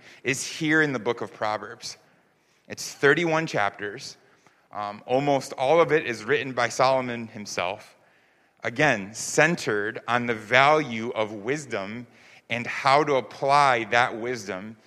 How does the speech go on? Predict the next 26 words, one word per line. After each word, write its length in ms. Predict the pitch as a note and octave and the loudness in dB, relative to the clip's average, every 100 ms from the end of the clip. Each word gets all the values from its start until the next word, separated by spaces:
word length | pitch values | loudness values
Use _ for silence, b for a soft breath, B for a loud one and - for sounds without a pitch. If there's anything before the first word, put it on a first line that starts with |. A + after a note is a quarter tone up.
| b b b b | b b b b
uh, 260 | C2 E2 G2 D2 | -16 -14 -14 -14
to 260 | - A#2 A2+ | -8 -6 -2
every 480 | A#2 A#2+ B2+ B2 - | -2 -2 -4 -6 -2
area 600 | A2 A2 G#2+ F#2 F2+ G2 _ b b - | -2 0 -2 -4 -4 -10 _ b b -14
of 160 | - F#2+ | -8 -2
our 160 | F#2+ F2 | -2 -2
lives. 600 | E2+ F2 D#2+ - - - _ _ _ b b | -2 -4 -6 -10 -14 -14 _ _ _ b b
Okay, 140 | B2 | 0
so 140 | C#3+ D3 | 2 6
that's 220 | D3+ E3+ | 6 6
Solomon. 720 | - - - C#3 C3+ G#2 F2+ | 0 0 4 6 6 2 -2
That's 220 | G#2 B2+ | -4 -4
Solomon. 540 | - C3 B2 A2 G2+ F2 _ _ _ _ _ _ _ - | 2 2 4 0 -6 -12 _ _ _ _ _ _ _ -10
And 160 | B2+ D3 | -2 2
then 120 | D#3+ | 0
finally, 600 | - D#3+ G#3 F#3 C3 D#3 - B B | 4 4 4 4 2 -2 -6 B B
uh, 160 | C#3 C#3 | 0 4
what 160 | D#3 | 4
about 200 | D3+ D3+ | 6 6
the 80 | - | 4
audience? 760 | C3 C#3 B2 F#2 - - - - | 4 4 2 -6 -10 -12 -12 -14
Okay, 140 | - B2 | -12 -6
what's 320 | A#2 C3+ - | 0 0 0
the 100 | D#3 | 0
audience? 480 | C3+ C3+ A#2 G2 - | 2 2 2 -8 -8
Who, 380 | C#3 C#3+ C#3+ | -4 -2 -4